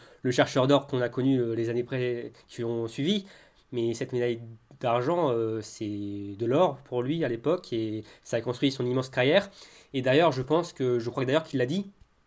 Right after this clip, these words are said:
et que s'il avait remporté l'or à Vancouver, ça aurait sans doute changé, euh, pas mal de choses, euh,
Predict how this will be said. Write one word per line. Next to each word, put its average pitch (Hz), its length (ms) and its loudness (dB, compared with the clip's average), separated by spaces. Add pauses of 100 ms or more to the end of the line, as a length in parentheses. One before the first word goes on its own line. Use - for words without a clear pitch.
(380)
et 123 80 -10
que 123 140 -4
s'il 165 220 4
avait 143 180 8
remporté 135 400 6
l'or 131 180 4
à 127 60 0
Vancouver, 131 400 0 (460)
ça - 160 -6
aurait 127 80 2
sans 139 120 -2
doute 175 120 2
changé, 147 480 4
euh, 127 220 4
pas 147 220 0
mal 156 220 4
de 143 80 2
choses, 165 320 2
euh, 123 360 0